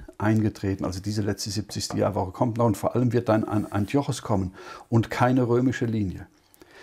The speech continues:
Was passiert hier? Was, was sehen wir hier? Was, was ist das eigentlich? Wir müssen eigentlich sagen, dass Gott seine Heilsgeschichte bei Antiochos Epiphanes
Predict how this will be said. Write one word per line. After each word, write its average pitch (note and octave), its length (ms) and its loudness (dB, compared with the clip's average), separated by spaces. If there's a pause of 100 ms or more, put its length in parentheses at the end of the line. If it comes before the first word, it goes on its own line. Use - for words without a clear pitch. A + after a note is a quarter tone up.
(640)
Was C#3 260 2
passiert F3+ 580 2
hier? F#2+ 340 -2 (1080)
Was, - 400 -2
was B2 380 0
sehen D3+ 320 4
wir A2+ 80 6
hier? G#2 240 2
Was, F#2 280 0
was F#2+ 200 -2
ist - 240 -4
das - 200 0
eigentlich? F#2+ 540 -6 (400)
Wir A2+ 200 4
müssen D3 340 4
eigentlich C#3 320 0
sagen, C3+ 220 2
dass G#2+ 260 -2
Gott F#3 220 0
seine G#2+ 360 2
Heilsgeschichte B2+ 880 0 (720)
bei A#2 260 4
Antiochos D3+ 540 0
Epiphanes C#3+ 1000 0